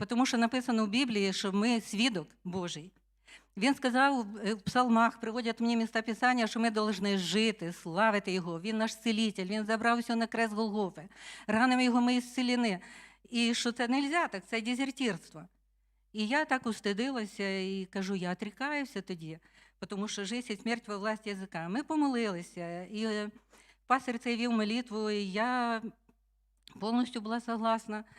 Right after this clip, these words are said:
Е, і ви знаєте, я тої ночі спала, <laughs> мене нічого не боліло. Я так удивилася, коли на слідуючий день, бо кожен день мене діти тормошили, щоб щось робити. А я кажу, що Бог мене ісцелив. Е,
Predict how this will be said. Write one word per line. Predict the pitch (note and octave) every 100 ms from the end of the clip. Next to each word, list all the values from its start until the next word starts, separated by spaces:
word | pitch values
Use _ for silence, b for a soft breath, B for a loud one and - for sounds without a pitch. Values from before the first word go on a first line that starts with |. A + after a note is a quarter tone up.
| B B B
Е, | G3+ G#3 G#3
і | A3 G#3+
ви | G#3+
знаєте, | A3 C#4+ D4+
я | G#3
тої | G3+ A3 A3+
ночі | A#3 - A3+
спала, | - G#3+ E3+ F#3+ G3
<laughs> | -
мене | G#3 G#3+
нічого | A3 A3+ B3+ A#3 A3
не |
боліло. | G3 G3 A#3 B3 A3+ B B B -
Я | G3 G3+
так | B3 B3
удивилася, | G3+ G3+ A#3+ A#3 A3 G#3 G#3 G3+
коли | G#3+ A3
на | G#3+
слідуючий | A#3 G#3+ - A3+
день, | A3 A3 G3+
бо | G#3
кожен | A3+ A3 G3+ G#3
день | C4+ C4
мене | G#3+ G3+
діти | G#3+ G#3
тормошили, | F#3+ F#3+ G3 - C4 G#3+ F#3+
щоб | - F#3 _
щось | - - G3
робити. | G3 F3+ F3 F3 - _ B B B B B
А | F#3 F#3 F#3+ F#3+
я | G3 G3
кажу, | A3 G#3+ A#3 A#3 A3+
що | - G#3 G3+
Бог | F#3+ G3+ B3
мене | C4+ D#4
ісцелив. | D#4 - C#4+ G3+ E3 - _ _ _ _ _ _ _ _ _ _ _ _
Е, | G3+ G3 G3 G3